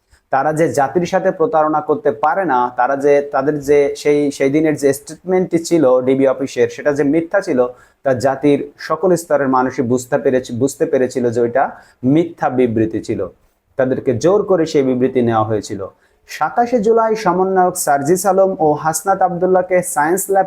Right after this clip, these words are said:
থেকে জোরপূর্বক ডিবি অফিসে তুলে নিয়ে আসে, আসা হয়। আঠাশে জুলাই সমন্বয়ক নুসরাত তাবাসসুমকে ভোর রাতে তার বাসা থেকে তুলে আনা হয়। এতে আরও বলা হয়েছে,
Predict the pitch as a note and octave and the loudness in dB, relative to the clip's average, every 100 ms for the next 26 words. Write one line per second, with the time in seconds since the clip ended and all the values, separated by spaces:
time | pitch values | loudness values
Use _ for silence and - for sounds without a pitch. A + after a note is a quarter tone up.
0 | F#3+ E3 - B2+ B2 _ _ - A#2 D#3 | -2 -4 0 0 0 _ _ -8 0 0
1 | E3 F#3 F#3 F3 D#3 A#2 D#3 D#3+ D#3 E3+ | 2 0 2 2 2 2 4 4 2 0
2 | E3 D#3 D3 D3+ D3 C#3+ C#3 C3 - C3 | -2 -2 2 2 2 2 2 0 -2 0
3 | C3+ A#2+ A#2+ A2 F#2 - _ _ _ _ | 0 -2 -4 -2 -4 -8 _ _ _ _
4 | C#3 D#3 A3 A#3+ F#3 F3 E3+ E3+ E3 E3 | -4 -2 0 0 2 4 2 0 0 0
5 | F3 E3+ E3 E3 D#3 D#3+ F3+ F3 D#3 D3 | 2 4 2 2 0 0 -2 -2 0 0
6 | C#3+ - D3+ D3 C3 A2+ E3 F#3 F3 D#3 | -2 -2 -2 0 0 0 0 0 0 0
7 | D#3 C3 A2 B2+ C#3 G#3 G3+ D#3+ C#3 B2+ | -2 -2 0 -2 -2 -4 -4 -2 0 -2
8 | - _ - D#3 B2 A2+ G2+ G2 F#2 - | -4 _ 0 2 2 0 -4 -4 -8 -12
9 | _ _ _ _ _ - E3+ F#3+ F#3 D#3+ | _ _ _ _ _ -4 0 0 0 0
10 | G#3+ A#3 G#3+ F3+ E3+ D3+ - C#3 E3 | 0 2 0 2 0 0 2 2 2